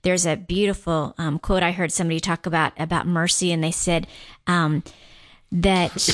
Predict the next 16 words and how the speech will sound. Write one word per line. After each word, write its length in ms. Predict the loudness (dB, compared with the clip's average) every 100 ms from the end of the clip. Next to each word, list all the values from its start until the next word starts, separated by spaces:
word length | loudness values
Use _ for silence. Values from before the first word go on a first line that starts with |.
| -2
<coughs> 60 | 0
um, 400 | 0 2 0 -2 -8 -20 -20 -20 -20 _ _ 0
divine 480 | 2 2 2 4 2
mercy 540 | 2 0 0 0 0 -2
is 200 | -4 2
poured 360 | 2 2 2
out 260 | 2 0 -2 -2
upon 400 | -2 0 0 0
us 180 | -2
without 340 | -4 -2 -2 0
reservation, 880 | 0 0 -2 0 0 0 0 -2 -2
and 100 | -4
it 80 | -4
can't 300 | -2 -2 0
be 120 | -4 -2
earned. 440 | 0 0 0 -2